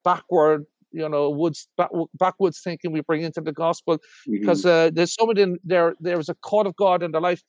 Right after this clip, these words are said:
Speaker 1: but there's a little bit of try to leapfrog. There's sometimes a little bit of gamemanship, sometimes a little bit of showiness, sometimes there's a little bit of, "Well, who, who is Pastor Nick or Pastor Steve to tell me anything?" And, you know, and, you know, we're nobody in the sense that, you know,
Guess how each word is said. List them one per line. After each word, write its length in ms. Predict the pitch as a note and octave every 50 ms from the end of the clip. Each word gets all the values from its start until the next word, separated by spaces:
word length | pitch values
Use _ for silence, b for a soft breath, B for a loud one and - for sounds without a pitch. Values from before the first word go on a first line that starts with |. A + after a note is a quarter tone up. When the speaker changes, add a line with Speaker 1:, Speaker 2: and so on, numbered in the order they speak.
| _ _ _ _ _ _ -
Speaker 1:
but 120 | E3+ F3 -
there's 200 | - F3 F3 D3
a 80 | F3 E3+
little 200 | E3+ A3 - F#3+
bit 140 | E3 G#3 F3
of 140 | F3+ D#3+ -
try 160 | - F#3+ E3
to 80 | D#3 E3
leapfrog. 640 | D#3+ G#3+ G#3 - - - G#3 F#3+ F#3 F#3 F#3 F3 D3+ -
There's 140 | F3 D#3 -
sometimes 360 | G3 F3+ E3+ F3 F3 D#3+ -
a 60 | F3+
little 260 | E3 D#3+ F3+ E3+ E3+ D#3
bit 140 | D3+ E3
of 60 | C#3+ -
gamemanship, 720 | - G3 G3+ G#3 G3 G3 F#3 - - - G3+ F#3 F#3 -
sometimes 440 | - F3 D3+ - F3+ E3 D#3+ D3 -
a 40 | D#3+
little 240 | D#3 D#3 D#3 E3 D#3+
bit 100 | D#3 D#3+
of 80 | C#3
showiness, 640 | - - - G#3 F#3+ F#3 F#3+ F3+ F3 F3+ F3 E3+ -
sometimes 380 | - F#3+ D#3 D#3+ F3+ E3 E3 D3
there's 140 | D#3 D#3 D#3
a 80 | E3
little 240 | D#3 D#3+ - - D#3
bit 180 | C#3+ E3+ D3+ D#3
of, 80 | D#3+ b b b b b b -
"Well, 120 | D#3+ D#3+
who, 220 | D3 F3 F#3+ F#3 E3 - - -
who 200 | - - G3 F#3
is 120 | F3 E3 -
Pastor 360 | - F#3 F3+ F3+ - - F3+
Nick 220 | D#3+ E3 E3+ -
or 60 | - D#3
Pastor 340 | - F#3+ F3+ D#3 - -
Steve 280 | E3 - - F#3 F3 E3
to 100 | - E3
tell 160 | - F3+ E3+
me 160 | E3+ E3+ E3
anything?" 280 | E3+ E3+ E3 F3 F3 E3+
And, 140 | F3+ G3+ G#3
you 180 | A3+ - A3+
know, 120 | G#3+ G#3 G3+ b b b b b b -
and, 180 | G3+ G#3+ G3 - b b b b -
you 120 | A#3+ -
know, 80 | - G#3+
we're 100 | B3 A#3
nobody 440 | A3 C4+ C4+ F#3+ G#3 F#3+ F#3 F#3+ -
in 120 | F#3 F3+ F3+
the 80 | F3 - -
sense 260 | G3+ F3+ F3+ F3 - -
that, 240 | E3+ D#3 D#3+ D#3+ - - - F3 - - -
you 160 | - E3 D#3
know, 180 | D#3 D#3 D3+